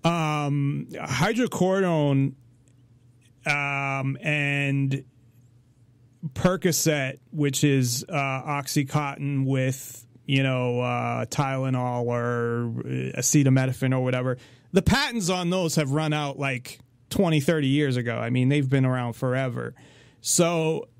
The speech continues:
they're not making the kind of money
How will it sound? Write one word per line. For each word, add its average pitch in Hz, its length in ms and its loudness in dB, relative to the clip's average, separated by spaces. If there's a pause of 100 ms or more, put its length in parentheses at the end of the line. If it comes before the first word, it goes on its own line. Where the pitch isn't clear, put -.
(200)
they're 175 340 2
not 233 220 0
making 156 1080 2 (960)
the 147 220 4
kind 170 360 0
of 151 60 2
money 139 960 2